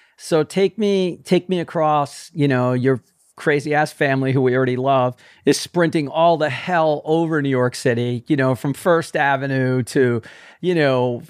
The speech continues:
you know, Fifth Avenue and now to the finish area. So man, this, this, this family's baller territory. We love 'em.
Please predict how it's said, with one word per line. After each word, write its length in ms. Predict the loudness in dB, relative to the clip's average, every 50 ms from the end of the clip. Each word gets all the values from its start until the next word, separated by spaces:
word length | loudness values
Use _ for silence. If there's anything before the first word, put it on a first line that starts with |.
| _ _
you 120 | -2 0
know, 240 | 0 2 0 -2 -6
Fifth 380 | -8 -4 0 0 0 2 2 0
Avenue 720 | 2 2 2 2 2 0 0 2 2 2 4 2 2 2
and 160 | 0 0 0 0
now 360 | 0 0 0 2 2 0 0
to 160 | 0 0 0
the 80 | 0 0
finish 380 | 0 -2 0 0 0 0 0
area. 360 | 0 0 2 2 2 2 0
So 340 | 0 0 0 2 2 0 -2 -4
man, 460 | -6 -2 0 0 0 0 -2 -4 -6 -10
this, 320 | -10 -4 -2 -2 -2 -2
this, 260 | -2 -2 -2 -2 -2 -2
this 160 | -4 -4 -4
family's 460 | -2 0 0 2 2 2 0 -2 -4
baller 420 | -2 0 2 2 2 2 0 -2
territory. 540 | -2 0 0 2 0 0 0 0 0 0 0
We 120 | 0 0 0
love 260 | 2 2 2 0 0
'em. 120 | -2 -4